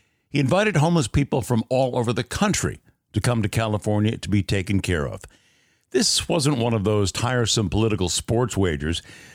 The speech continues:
where the governor bets some crabs and wine against ten pounds of barbecue that the forty-niners will beat the Kansas City Chiefs in the big game. This is the governor's mouth and ego writing checks he can't cash. It's insane. For starters, California has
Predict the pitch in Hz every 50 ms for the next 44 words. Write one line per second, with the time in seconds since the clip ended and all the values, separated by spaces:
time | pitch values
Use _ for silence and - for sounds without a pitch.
0 | - - - 98 92 98 101 113 135 127 113 110 107 92 107 107 104 - - 104
1 | 92 87 - 120 123 117 117 117 110 98 98 101 90 98 117 120 117 107 107 104
2 | 95 95 95 92 87 - - 107 107 101 90 98 101 101 104 101 82 90 82 76
3 | 104 120 117 107 92 92 - - 90 92 98 101 95 - - - - 117 113 107
4 | 104 98 107 107 107 101 101 95 85 95 87 82 107 107 - - - - 101 104
5 | 107 98 90 - - 110 95 92 80 - - 165 135 113 95 - - 117 104 104
6 | 92 107 107 101 98 127 131 123 98 76 60 53 - - - - _ _ _ _
7 | _ _ _ _ _ - - 214 - - 190 131 147 135 113 104 180 190 175 165
8 | 147 123 - 110 120 127 139 147 147 - 120 123 - - 180 170 120 113 101 101
9 | 113 131 120 113 117 117 120 120 120 101 - - 143 131 120 - - - - -
10 | - - 131 127 117 113 - - 131 123 101 67 - - - - - - - _
11 | _ _ _ - 101 - - 98 95 92 - - - 120 120 110 82 64 50 -
12 | - _ _ _ _ _ _ _ _ - 104 110 - - 233 240 214 151 135 123
13 | - - 165 175 170 156 - 143 143 135 131 131 113 113 120 117